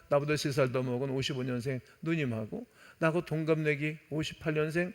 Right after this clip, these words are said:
그분의 말을 듣고 그냥 졸랑졸랑, 아, 송구영 씨 예배, 야, 스물한 살에 처음 교회를 간 거예요. 그 처음에 가서 첫날 들을 때 내 마음이 가난해져 있고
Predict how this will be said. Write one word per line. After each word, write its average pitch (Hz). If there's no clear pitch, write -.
그분의 196
말을 180
듣고 190
그냥 214
졸랑졸랑, 170
아, 208
송구영 185
씨 185
예배, 175
야, -
스물한 190
살에 196
처음 202
교회를 160
간 156
거예요. 123
그 269
처음에 233
가서 196
첫날 214
들을 170
때 143
내 170
마음이 180
가난해져 139
있고 123